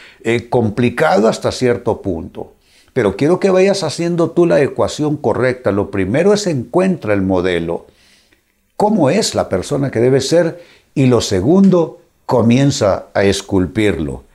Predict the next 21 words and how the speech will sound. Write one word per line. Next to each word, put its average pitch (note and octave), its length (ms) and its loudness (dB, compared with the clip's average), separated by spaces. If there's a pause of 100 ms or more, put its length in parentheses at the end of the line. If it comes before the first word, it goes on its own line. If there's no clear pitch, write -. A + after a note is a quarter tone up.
(240)
Esculpe, B2+ 1000 0
eh, F#2 260 2
la G2+ 180 0
imagen. E2 720 -4 (1600)
Tercer D#3 440 0
consejo, D#3+ 680 0
¿cómo D#3+ 340 2
convertirte D3 680 2
en B2 80 0
la A#2+ 120 2
persona C#3+ 500 0
que C3 140 0
debes C3+ 340 2
ser? C#3 380 0 (600)
Comprométete B2+ 1000 2
con F#2+ 220 0
hacer G#2 420 -2
cambios. C#2 720 -8 (880)
Nadie E3 1040 2 (560)
logra B2 640 2
ser C#3 420 0